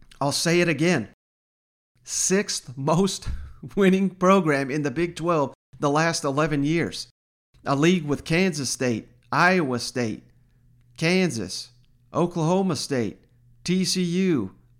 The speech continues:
Baylor. I mean, give me a break. Texas will be seventh in the S E C West this year. Or the,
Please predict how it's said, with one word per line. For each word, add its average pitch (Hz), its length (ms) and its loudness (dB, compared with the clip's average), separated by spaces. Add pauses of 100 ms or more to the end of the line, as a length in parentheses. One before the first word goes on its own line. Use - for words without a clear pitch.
(120)
Baylor. 151 600 2 (400)
I 123 80 -8
mean, 139 160 0
give 160 240 2
me 185 380 0 (260)
a 131 80 -2
break. 165 560 0 (220)
Texas 196 420 0
will 156 80 -4
be 147 220 0
seventh 160 680 0 (420)
in 156 140 -2
the 160 180 2
S 175 240 -2
E 175 80 -2
C 165 220 -4
West 165 360 -2
this 117 200 -8
year. 104 240 -10 (960)
Or 143 100 0
the, 165 180 -2